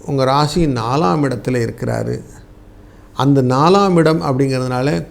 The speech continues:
குழந்தைகள் விஷயத்துல, படிப்புல சில மாற்றங்களை ஏற்படுத்த வேண்டும். அவங்களுக்கு நல்ல வாழ்க்கை அமைத்து கொடுக்க வேண்டும். அவங்களுடைய வாழ்க்கையிலே அடுத்த முன்னேற்ற பாதைக்கான விளக்கு ஏற்றி வைக்க வேண்டும்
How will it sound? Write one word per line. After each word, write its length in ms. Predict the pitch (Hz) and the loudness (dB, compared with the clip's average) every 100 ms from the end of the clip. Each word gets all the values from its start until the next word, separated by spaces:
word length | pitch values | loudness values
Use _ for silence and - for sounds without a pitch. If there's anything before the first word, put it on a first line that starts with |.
| - | -2
குழந்தைகள் 520 | 165 196 214 220 202 165 | 2 4 4 4 6 4
விஷயத்துல, 420 | 131 156 151 147 139 - | 2 -2 -2 -4 -4 -2
படிப்புல 500 | 143 190 180 170 156 - | 0 0 0 -2 -2 -2
சில 100 | 135 117 123 | -4 -4 -6
மாற்றங்களை 540 | 147 151 156 151 139 127 | -8 -6 -4 -2 -2 -4
ஏற்படுத்த 360 | 123 123 123 127 | -4 -6 -6 -6
வேண்டும். 340 | 123 120 127 131 - - - 131 | -4 -4 -6 -8 -14 -18 -6 -2
அவங்களுக்கு 340 | 135 131 117 123 | 0 -2 -2 0
நல்ல 240 | 156 196 165 | 2 2 2
வாழ்க்கை 380 | 123 139 143 151 123 | -2 -4 -2 -4 -2
அமைத்து 240 | 131 123 | -6 -6
கொடுக்க 260 | 127 120 120 117 | -8 -6 -6 -6
வேண்டும். 320 | 117 117 127 - - - - - 135 | -6 -6 -6 -10 -20 -20 -20 -6 0
அவங்களுடைய 440 | 147 165 160 143 127 | 4 4 4 4 2
வாழ்க்கையிலே 600 | 139 165 165 170 156 156 180 - - - - - 131 | 0 0 2 2 4 2 0 -4 -14 -20 -20 -4 2
அடுத்த 400 | 170 196 - 160 | 4 4 2 0
முன்னேற்ற 540 | 156 180 214 220 220 196 - | 2 2 4 2 2 -2 0
பாதைக்கான 540 | 170 160 165 165 156 147 120 117 | -2 0 0 0 0 0 0 4
விளக்கு 420 | 185 226 226 214 185 | 4 4 2 2 4
ஏற்றி 220 | 175 170 160 | 4 0 -2
வைக்க 220 | 143 120 120 | -2 -2 -6
வேண்டும் 260 | 117 120 | -4 -6